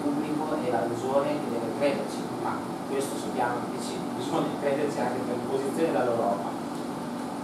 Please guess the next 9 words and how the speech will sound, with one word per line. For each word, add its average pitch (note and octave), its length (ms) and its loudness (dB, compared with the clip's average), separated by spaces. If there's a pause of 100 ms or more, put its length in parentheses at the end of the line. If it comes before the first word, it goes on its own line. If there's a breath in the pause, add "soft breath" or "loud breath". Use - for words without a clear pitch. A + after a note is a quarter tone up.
(120)
La - 160 2
concessionaria E3 800 4
informa, G3 640 10 (240)
la E3+ 160 4
curva - 560 4 (160)
avrà - 320 2
un'impennata - 480 -2
più - 160 0
alta. - 320 0